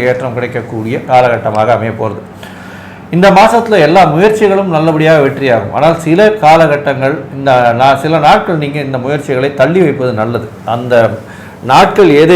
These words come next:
எது அப்படின்றத நம்ம ஐயா கிட்ட கேட்கலாம். அது சந்திராஷ்டம நாட்கள்ன்றதும், இந்த சிம்ம ராசிக்காரர்களுக்கு எந்த கடவுளை வணங்கினால், இந்த மாசம் வந்து முருகப்பெருமானையோ ஐயப்பனையோ இல்ல வந்து லட்சுமி நரசிம்ம பெருமாளையோ வணங்கின் மூலியமாக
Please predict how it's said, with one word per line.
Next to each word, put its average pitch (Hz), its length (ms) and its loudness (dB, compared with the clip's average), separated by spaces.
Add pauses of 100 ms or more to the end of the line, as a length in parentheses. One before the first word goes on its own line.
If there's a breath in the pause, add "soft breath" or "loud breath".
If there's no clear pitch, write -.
எது 156 280 2
அப்படின்றத 139 500 -2
நம்ம 123 180 -2
ஐயா 127 220 2
கிட்ட 120 200 0
கேட்கலாம். 131 360 0
அது 131 220 0
சந்திராஷ்டம 139 540 0
நாட்கள்ன்றதும், 117 640 -4 (520 loud breath)
இந்த 165 400 4
சிம்ம 185 340 0
ராசிக்காரர்களுக்கு 156 1000 2 (380)
எந்த 208 220 -2 (520)
கடவுளை 170 480 4
வணங்கினால், 131 640 -2
இந்த 127 140 -4
மாசம் 143 360 0
வந்து 139 220 -4
முருகப்பெருமானையோ 131 920 -2 (120)
ஐயப்பனையோ 127 720 -4
இல்ல 143 200 0
வந்து 131 260 -2
லட்சுமி 123 300 -4
நரசிம்ம 135 380 -8
பெருமாளையோ 123 440 -2
வணங்கின் 127 440 -6
மூலியமாக 123 520 -2